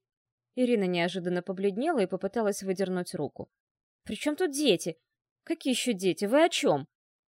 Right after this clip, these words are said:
«А что вы так нервничаете?» Совершенно искренне удивился Аркадий Натанович. «Почему слова за детей вас так возбудили? Или вы не знали, что они случаются после секса?» «Пустите, что вы вцепились!» «Ирочка,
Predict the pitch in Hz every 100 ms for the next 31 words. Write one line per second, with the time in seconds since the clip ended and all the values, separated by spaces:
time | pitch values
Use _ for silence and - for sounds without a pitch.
0 | _ _ _ _ 440 - 466 415 427 349
1 | 220 170 156 156 165 156 - 170 _ _
2 | _ _ - 247 220 - 214 208 320 415
3 | 359 294 208 180 185 262 214 185 170 165
4 | 160 147 139 131 131 - _ _ _ _
5 | _ 262 262 349 392 330 269 262 247 208
6 | 208 208 170 180 160 160 160 147 147 120
7 | 127 240 _ _ _ 254 220 190 190 233
8 | 480 440 - 233 190 196 196 196 156 -
9 | 170 165 170 170 143 135 - 147 _ _
10 | _ _ _ _ _ - 254 - 247 220
11 | - 277 294 - 359 254 170 165 - _
12 | _ _ _ _ _ _ _ _ - 370
13 | 185 151 -